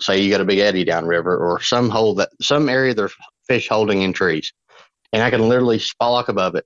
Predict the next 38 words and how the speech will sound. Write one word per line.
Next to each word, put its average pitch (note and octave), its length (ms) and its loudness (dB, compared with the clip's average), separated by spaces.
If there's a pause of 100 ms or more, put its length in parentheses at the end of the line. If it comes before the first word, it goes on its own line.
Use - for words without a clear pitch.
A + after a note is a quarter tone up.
(240)
put C3 120 0
my A2 120 -2
bait G2+ 240 0
out, E2 220 0 (560)
and F#2+ 160 0
just F2+ 200 0
anchor G2+ 260 0
mow F#2+ 140 2
myself F2 540 -2
and F#2 140 -2
let F#2 140 0
my F#2 100 -2
baits F2+ 260 -2
just - 200 -2
sit F2+ 180 -2
there E2 200 -2
right G2 200 0
over G2 160 0
that F#2+ 160 -2
tree. G2 380 -2
And G2 120 -4
I G2 60 -4
said, F#2+ 220 -2
to F#2+ 100 0
entice F#2 440 -4
that D2+ 220 -4
fish F2 220 -2
to - 80 -6
come F2 240 -2
up E2+ 160 -2
and F2+ 180 -2 (120)
come G2 160 0
out F2+ 100 0
of E2 60 -4
the E2 60 -2
tree E2+ 220 -2
and D#2+ 100 -4
eat. D#2 200 -6